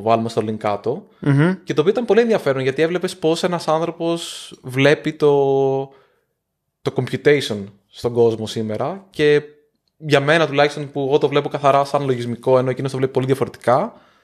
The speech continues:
Speaker 1: ξέρεις, ήταν αρκετά
Speaker 2: Μμμ.
Speaker 1: διαφορετικό. Και σου έλεγε ότι δεν θα γράφει λογισμικό στο μέλλον.
Speaker 2: Μμμ.
Speaker 1: Θα προγραμματίζεις ένα, εμ, ένα σύστημα το οποίο θα μπορεί να παράγει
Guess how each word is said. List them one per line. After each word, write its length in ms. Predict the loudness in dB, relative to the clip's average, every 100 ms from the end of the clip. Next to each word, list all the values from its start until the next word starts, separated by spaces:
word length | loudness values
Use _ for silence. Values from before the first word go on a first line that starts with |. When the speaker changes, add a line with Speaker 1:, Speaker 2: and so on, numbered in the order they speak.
| _
Speaker 1:
ξέρεις, 200 | 0 2
ήταν 180 | 2 2
αρκετά 260 | 0 2 2
Speaker 2:
Μμμ. 60 |
Speaker 1:
διαφορετικό. 480 | 4 4 2 2 0
Και 100 | 0
σου 100 | 0
έλεγε 160 | 0 0
ότι 200 | 0 0
δεν 200 | 2 2
θα 80 | 2
γράφει 280 | 0 0 -2
λογισμικό 420 | -4 -6 -6 -8
στο 120 | -8
μέλλον. 380 | -6 -4 -6 -10 -20 _
Speaker 2:
Μμμ. 300 | -6 -4 -4 -6 _ _
Speaker 1:
Θα 720 | -20 -2 4 4 4 0 -2
προγραμματίζεις 760 | 0 2 4 2 0 -2 -4 -4
ένα, 600 | -2 -2 -2 -4 -8 -12 _ -6
εμ, 800 | 0 2 2 0 -4 -6 -8 -10 -6
ένα 200 | 0 2
σύστημα 500 | 0 -4 -8 -8 -8
το 80 | -8
οποίο 240 | -4 -4
θα 100 | -4
μπορεί 200 | -2 -2
να 380 | -2 -4 -6 -10 -18 _ _ _ _ _
παράγει 880 | 2 4 4 2 -2 -8 -8 -10